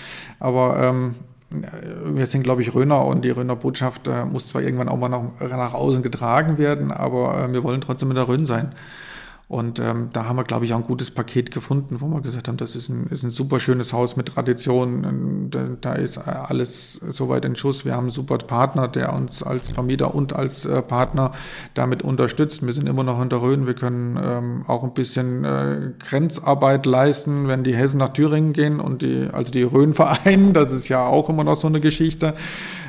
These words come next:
Ähm, also von daher, nachher war das, äh, auch wirklich ein Glücksgriff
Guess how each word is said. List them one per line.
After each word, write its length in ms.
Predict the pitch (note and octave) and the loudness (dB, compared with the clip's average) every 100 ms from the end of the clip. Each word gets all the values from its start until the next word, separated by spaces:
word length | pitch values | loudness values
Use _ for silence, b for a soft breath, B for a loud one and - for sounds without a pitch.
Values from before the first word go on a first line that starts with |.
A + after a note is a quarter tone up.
| B | B
Ähm, 520 | - C#3 C3+ C3+ C#3 - | 2 4 4 2 -2 -2
also 160 | C3 | -4
von 160 | B2+ A#2+ | -2 -2
daher, 300 | B2+ B2+ B2+ | -2 0 0
nachher 500 | B2 C3 C3 B2+ C3+ | 0 0 0 0 -2
war 80 | C3 | -4
das, 320 | B2 - - | -4 -6 -4
äh, 60 | |
auch 440 | C3 A#2+ B2 B2+ - | -4 -2 -2 -4 -2
wirklich 240 | C3 C#3+ | -4 -2
ein 80 | A#2+ | -4
Glücksgriff 760 | A#2+ D3+ - - E3 E3 - | 0 0 -2 -4 -2 -2 -4